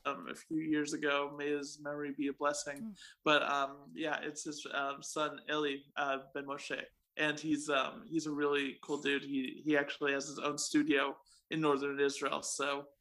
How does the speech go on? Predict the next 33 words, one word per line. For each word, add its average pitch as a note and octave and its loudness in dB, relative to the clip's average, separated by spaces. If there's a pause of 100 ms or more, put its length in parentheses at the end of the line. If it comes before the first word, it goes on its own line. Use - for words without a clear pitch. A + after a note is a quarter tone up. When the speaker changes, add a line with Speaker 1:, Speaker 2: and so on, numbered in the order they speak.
(280)
Speaker 1:
it's - 2
really D#3+ 6
cool D3 -6
to D3 -8
see C#3+ -2
that, C3+ 2
um, C3+ -2
the C#3+ -2
Israeli C3+ 0
community C#3 -2
is C#3 0
just C#3+ 0
emerging C#3 0
like C#3 -4
that. C#3 2 (500)
Speaker 2:
Oh, G#3 -8
that's A3 -4
awesome. G3+ -2 (240)
Did D4 2
Shapinsky G4 -2
write, D4 4
um, A3 4
Oh A3 0
Yeshua? A3 -2 (580)
Is A#3 -10
that - -4
where? A#3+ -2 (100)
Speaker 1:
Yeah. E3+ 8
Speaker 2:
Okay. G3 -12 (460)
Speaker 1:
Yeah, D#3 -2
yeah, D#3 4
yeah, D3 2
yeah. C#3+ -2